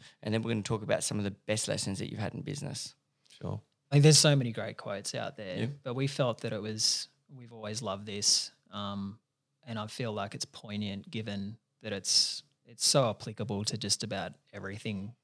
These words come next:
Speaker 3: in, in, in business and potentially life,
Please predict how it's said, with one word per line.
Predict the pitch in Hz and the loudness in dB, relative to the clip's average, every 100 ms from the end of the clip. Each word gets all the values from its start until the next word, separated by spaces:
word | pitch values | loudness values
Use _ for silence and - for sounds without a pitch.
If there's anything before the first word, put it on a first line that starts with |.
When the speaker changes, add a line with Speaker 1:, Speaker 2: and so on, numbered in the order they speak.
| - | -20
Speaker 3:
in, | 107 101 98 | -18 -18 -18
in, | 104 101 101 - | -18 -18 -18 -16
in | 113 101 | -16 -12
business | 104 104 104 98 - | -6 -4 -2 2 4
and | 104 95 95 - - | 2 -4 -6 -14 -20
potentially | - - 208 220 123 | -12 -6 -4 -2 -2
life, | 104 92 95 - - | -2 -4 -4 -4 -12